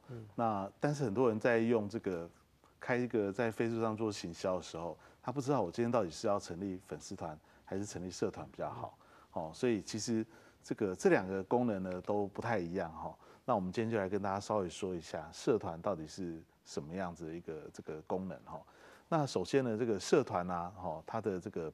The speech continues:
Speaker 2: 本质啊，就是一个小圈圈的交流，好，就是大家在里面可能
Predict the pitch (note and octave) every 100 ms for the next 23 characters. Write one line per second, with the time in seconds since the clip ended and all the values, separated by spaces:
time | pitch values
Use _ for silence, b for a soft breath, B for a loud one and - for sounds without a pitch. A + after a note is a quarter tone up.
0 | - F2+ D#2+ - D#2+ E2 D#2 G#2 F#2+ G2
1 | F#2+ E2 - - F#2+ F2+ F#2 E2+ E2 E2
2 | D#2+ E2 B B B B - D#2+ F#2+ G#2
3 | A2+ F2+ B B B - C3 B2 A#2 B2
4 | G#2+ E2+ G2+ G2 F2+ E2